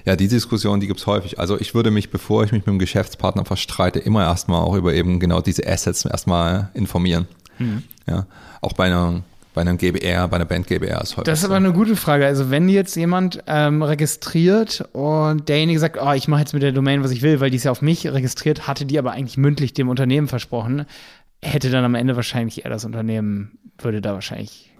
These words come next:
Speaker 1: Es ist immer eine Nachweisfrage, aber es ist immer schwer, in so einem Podcast jegliche Einzelfallgestaltung vorherzusehen.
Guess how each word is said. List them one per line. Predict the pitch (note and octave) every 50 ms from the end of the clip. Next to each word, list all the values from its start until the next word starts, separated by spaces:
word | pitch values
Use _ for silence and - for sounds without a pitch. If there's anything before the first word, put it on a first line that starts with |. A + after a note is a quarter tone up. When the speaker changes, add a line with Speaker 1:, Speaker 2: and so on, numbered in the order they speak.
| -
Speaker 1:
Es | - A2 -
ist | A#2+ A#2 -
immer | B2 A#2+
eine | A#2 G#2+ G2
Nachweisfrage, | F2+ F2+ A#2 D3+ - - D3 G2+ F2+ E2+ - - - - F2+ E2+ E2+ E2 E2+ F2 D#2+
aber | - F2 F2 F2 F2 E2+ E2+ F2 F#2+ G2 - _ - -
es | G#2+ - -
ist | D3+
immer | B2+ A#2 G#2+ G2
schwer, | - - - G2 G#2+ G#2+ G2+
in | F#2+ F#2+
so | G#2
einem | F#2 E2+
Podcast | - - G2+ - - - F#2 E2+ D#2+ -
jegliche | - A2 - - G#2 G2 - C#2
Einzelfallgestaltung | F#2 G2+ G#2+ A#2+ G#2+ F#2+ - G#2 G2 F#2+ F#2+ - - - - - - F#2 F2 E2+ E2 F2 E2+ E2 E2 E2+
vorherzusehen. | - - E2+ E2 F#2 B2 - - G2 D#2+ E2+ E2+ G2 B2+ E3+